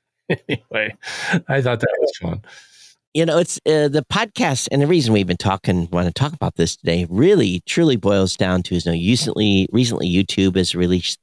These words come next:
Speaker 2: a podcast section, and most of the podcasts that are in that section are all video podcasts, but there's no R S S feed. So in a sense, they might be podcasts, but,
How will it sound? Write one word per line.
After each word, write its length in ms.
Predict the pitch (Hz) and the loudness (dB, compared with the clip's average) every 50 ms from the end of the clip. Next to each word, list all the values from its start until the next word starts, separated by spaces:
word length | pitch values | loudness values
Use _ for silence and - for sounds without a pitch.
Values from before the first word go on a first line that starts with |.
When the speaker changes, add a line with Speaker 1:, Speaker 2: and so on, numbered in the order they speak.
| - | -10
Speaker 2:
a 60 | - 101 | -12 -10
podcast 560 | - - - 127 127 - - - 127 113 - | -8 -6 -6 -6 -6 -8 -6 -6 -6 -6 -4
section, 640 | - - 120 110 - - - 123 110 104 101 98 - _ _ _ _ _ _ _ _ - | -4 -4 -4 -4 -4 -4 -2 0 0 0 0 -2 -4 _ _ _ _ _ _ _ _ -4
and 180 | - 98 98 110 | 0 2 2 2
most 220 | 120 127 120 - | 2 2 0 0
of 100 | 127 104 | -2 -2
the 60 | - | -2
podcasts 480 | 113 110 104 - - 110 98 107 - - | -4 -4 -4 -4 -4 -4 -4 -4 -4 -2
that 100 | 101 92 | 0 2
are 60 | 95 | 2
in 140 | 113 131 139 | 2 2 2
that 200 | 131 123 113 120 | 2 0 0 -2
section 500 | - - 143 117 - - - 135 113 110 | -2 -2 -2 -2 -2 0 0 0 2 2
are 120 | 98 92 | 2 2
all 180 | 90 85 85 85 | 2 2 0 0
video 460 | 90 95 131 160 156 151 147 131 127 | 0 2 2 2 4 4 4 4 2
podcasts, 760 | - - 127 123 117 110 - - 123 117 110 110 107 - - - _ _ _ _ _ _ _ _ _ _ | 0 0 -2 -2 -2 -2 -2 -2 -2 -2 -2 -2 -4 -6 -8 -12 _ _ _ _ _ _ _ _ _ _
but 140 | - 104 90 | -4 -4 -2
there's 160 | - 90 82 82 | 0 -2 0 2
no 220 | 87 82 80 82 | 2 2 2 2
R 160 | 90 92 95 | 2 2 2
S 200 | 98 92 - - | 0 0 0 -2
S 200 | 151 147 - - - | -2 -2 -4 -6 -4
feed. 440 | - 135 127 120 120 120 117 110 95 | -2 0 0 2 2 2 2 0 -2
So 480 | - - - 110 98 95 92 92 95 - - | -4 -4 -2 0 0 2 2 0 -2 -2 0
in 80 | 104 110 | 0 0
a 60 | 104 | 0
sense, 560 | - - - - 151 147 147 135 - - - - | 0 -2 -2 0 0 0 -2 -4 -6 -8 -6 -2
they 140 | 110 104 101 | 0 0 2
might 280 | 98 117 143 156 - - | 2 0 0 -2 -4 -2
be 160 | 117 131 131 120 - | -2 0 0 -2 -2
podcasts, 720 | - - 135 131 117 - - 143 127 120 117 113 - - - - | -4 -4 -4 -6 -6 -4 -4 -2 -2 -2 -4 -4 -6 -8 -6 -4
but, 100 | 120 | -4